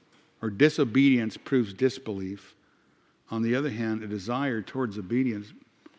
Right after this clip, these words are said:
proves genuine saving faith. Transformation of life. With a caveat over the whole thing, understanding that salvation, genuine salvation, is a gift of God. Again, Nicodemus, you have to be born what?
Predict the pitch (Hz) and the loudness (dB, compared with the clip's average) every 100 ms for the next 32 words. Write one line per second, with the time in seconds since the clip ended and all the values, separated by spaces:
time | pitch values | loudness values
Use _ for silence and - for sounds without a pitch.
0 | _ _ - 135 110 120 120 117 - 117 | _ _ -6 -4 -2 -2 -2 -2 -4 -6
1 | 117 104 160 95 - - _ _ _ _ | -6 -6 -8 -10 -16 -20 _ _ _ _
2 | _ _ _ _ _ - 135 139 - 135 | _ _ _ _ _ -6 0 0 0 0
3 | 131 123 127 117 120 101 - _ _ _ | 2 0 -4 -4 -4 -6 -10 _ _ _
4 | _ _ _ - _ _ _ - _ _ | _ _ _ -20 _ _ _ -20 _ _
5 | _ _ _ - 135 123 120 123 - 123 | _ _ _ 4 4 6 2 -2 -12 -4
6 | 156 147 143 127 127 120 107 107 117 147 | 0 6 8 8 6 4 0 -2 -2 0
7 | 147 113 110 - 127 117 107 107 131 113 | 0 -2 -4 -2 -2 0 -4 -6 -6 0
8 | 127 135 117 107 135 143 107 120 113 123 | 0 0 -4 -2 0 -2 -4 -4 -2 -2
9 | 113 123 113 110 127 127 113 160 143 90 | -2 -4 -4 -4 -4 -4 -6 -6 -6 -10
10 | _ _ _ _ _ _ _ _ - 117 | _ _ _ _ _ _ _ _ -10 0
11 | 156 147 127 120 151 135 107 131 123 127 | 2 4 2 2 2 2 2 0 0 -2
12 | 117 123 127 131 | -2 -2 -2 -4